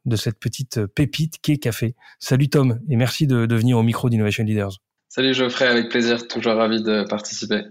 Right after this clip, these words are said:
Speaker 1: Eh ben, c'est cool. Moi, j'ai envie que tu participes à fond et que tu nous partages un peu ton expérience. Ce qui m'intéresse dans cet échange, c'est de, d'essayer de capter au maximum, on va dire, le, de, de me mettre dans tes yeux, <laughs> c'est un peu ambitieux, mais de me mettre dans tes pompes, de comprendre,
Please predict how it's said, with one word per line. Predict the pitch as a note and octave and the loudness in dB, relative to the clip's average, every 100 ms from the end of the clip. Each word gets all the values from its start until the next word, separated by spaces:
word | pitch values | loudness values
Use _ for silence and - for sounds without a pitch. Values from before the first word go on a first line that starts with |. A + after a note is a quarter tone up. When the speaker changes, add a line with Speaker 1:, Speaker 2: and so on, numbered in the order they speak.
| - _ - | -18 _ -6
Speaker 1:
Eh | |
ben, | G#2+ | -4
c'est | G#2 A#2 | -2 -2
cool. | - G#2 B2 | 0 -2 0
Moi, | C3 | 0
j'ai | C3 | 2
envie | A#2 B2 | 2 0
que | B2+ | 0
tu | |
participes | B2 C3+ - - D#3+ - A2+ | -2 -2 -2 -2 -2 -2 -2
à | A2+ | -2
fond | G#2 - D3+ | -4 0 2
et | C3+ | 2
que | |
tu | - A#2 | 2 2
nous | A2 | 4
partages | - - C#3+ | 2 2 2
un | A#2 | 2
peu | B2 | 0
ton | A#2 | 0
expérience. | A2+ - A2 C3+ D#3 - - - - | 0 2 2 2 0 -6 -8 -8 -8
Ce | - | 0
qui | B2+ | 4
m'intéresse | C#3 F3+ E3 D3 F3+ | 6 6 4 4 4
dans | B2 | 2
cet | G#2+ A2 | 0 0
échange, | A2+ - C3+ C#3+ G#2+ - - - | 0 0 0 0 -4 -10 -12 -12
c'est | - - C3 | -10 0 2
de, | A#2+ A#2 A2 G#2+ G#2+ G#2+ A#2+ | 4 4 4 4 2 2 0
d'essayer | B2 D3 - F3 | 2 2 4 2
de | E3+ | 2
capter | - C#3+ - C#3 D3 | 0 0 2 2 4
au | |
maximum, | A#2+ C#3+ - C#3 A2 B2+ E3+ - - - - - | 2 2 0 2 2 2 -2 -8 -18 -18 -8 0
on | |
va | A#2+ | 2
dire, | B2+ E3 | 4 4
le, | C#3 A#2+ | 4 4
de, | A#2 B2+ | 2 2
de | B2 | 2
me | B2+ C#3 | 4 4
mettre | D#3 D#3+ | 4 2
dans | B2+ F3 | 2 2
tes | - | 4
yeux, | C#3+ B2 D3 F#3 F3+ G#2 | 2 4 2 2 0 0
<laughs> | A#2+ | -2
c'est | G2 G#2+ | 0 -2
un | |
peu | G#2+ B2 | 0 0
ambitieux, | A#2+ C3 E3+ F#3 | 2 2 2 4
mais | C3 | 4
de | A#2+ | 4
me | B2+ | 2
mettre | C#3 | 2
dans | C3 | 2
tes | A#2 B2 | 2 0
pompes, | C3 D#3+ - - - - - | 2 2 0 -8 -12 -10 0
de | B2 | 2
comprendre, | A#2+ F3 - E3+ D3 G#2 | 4 4 4 4 4 2